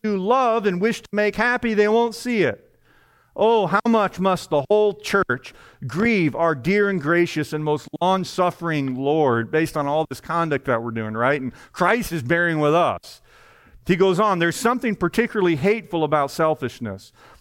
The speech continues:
Perhaps we do not see it in ourselves as in others, but sure I am, if my selfishness affects others as theirs does me,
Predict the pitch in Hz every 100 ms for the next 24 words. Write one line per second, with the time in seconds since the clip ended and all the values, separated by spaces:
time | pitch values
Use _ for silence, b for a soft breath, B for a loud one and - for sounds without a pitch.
0 | _ 180 196 226 220 190 202 180 170 175
1 | 165 - 208 196 170 165 156 139 - 185
2 | 185 180 143 123 131 131 117 107 127 -
3 | b b b - 151 - - 208 240 226
4 | 170 156 127 110 165 185 _ _ 139 147
5 | 160 147 196 214 226 233 214 220 202 -
6 | b - - - 208 208 - - 190 208
7 | 143 135 139 147 110 165 175 135 147 160
8 | 120 131 208 175